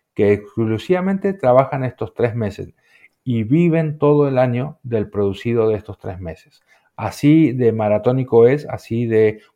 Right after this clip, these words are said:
cuantioso es el volumen, así de importante es, y por eso es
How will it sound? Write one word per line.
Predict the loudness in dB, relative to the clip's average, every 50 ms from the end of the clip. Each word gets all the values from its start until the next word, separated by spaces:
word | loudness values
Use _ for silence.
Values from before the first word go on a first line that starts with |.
| _ _
cuantioso | -2 0 0 0 -2 -4 -2 -2 -2 -2 -2 -4
es | -6 -4 -4
el | -4 -2
volumen, | 0 0 0 0 0 -2 -2 -4 -6 -8 -10 _ _ _ -8
así | -8 -8 -6 -4 -2
de | -2 -2
importante | -2 -4 -4 -4 -4 -4 -2 0 0 0 0 0 -2 -2 -2
es, | -2 -2 -4
y | -6
por | -2 -2 0 0
eso | 0 0 2 0 2
es | 2 2 0 0 -4